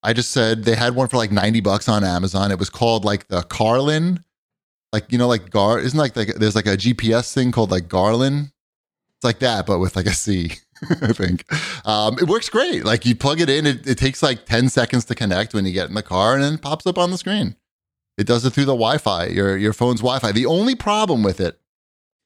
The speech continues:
is that if you use your phone to, like, unlock your door and other, like, smart home shit,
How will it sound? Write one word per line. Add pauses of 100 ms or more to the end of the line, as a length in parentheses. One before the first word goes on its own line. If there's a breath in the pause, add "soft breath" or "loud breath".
(300)
is
that
if
you
use
your
phone
to,
like,
unlock
your
door
and
other,
like,
smart
home
shit,